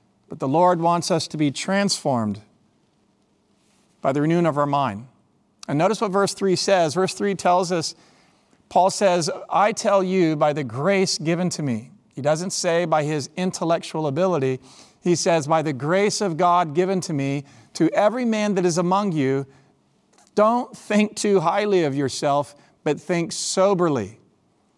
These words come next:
You know, you can be intoxicated on a lot of other things other than alcohol or a big bowl of ice cream. You can be intoxicated on pride and self-worship.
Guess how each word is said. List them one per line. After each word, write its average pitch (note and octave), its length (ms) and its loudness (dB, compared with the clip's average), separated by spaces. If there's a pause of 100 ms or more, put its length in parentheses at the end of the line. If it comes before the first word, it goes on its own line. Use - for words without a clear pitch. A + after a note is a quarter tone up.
(220)
You C3+ 80 -6
know, C#3 80 -2
you D#3 200 2
can F3 100 -4
be F3+ 100 2
intoxicated E3 840 -2
on D3+ 120 0
a C#3+ 80 2
lot E3 260 4
of D#3 100 -6
other E3+ 260 0
things D3 400 -6
other D#3 220 0
than C#3+ 340 -4
alcohol C3+ 640 -2 (400)
or C3+ 500 0 (460)
a B2+ 100 2
big C#3 220 0
bowl C#3+ 160 4
of C3+ 100 0
ice D3 240 0
cream. A2 340 -6 (540)
You D3+ 240 2
can F3 160 0
be F3 100 2
intoxicated D3 920 -2 (360)
on B2+ 260 -2
pride D3 600 0 (380)
and B2 240 -4
self-worship. C#3+ 760 -2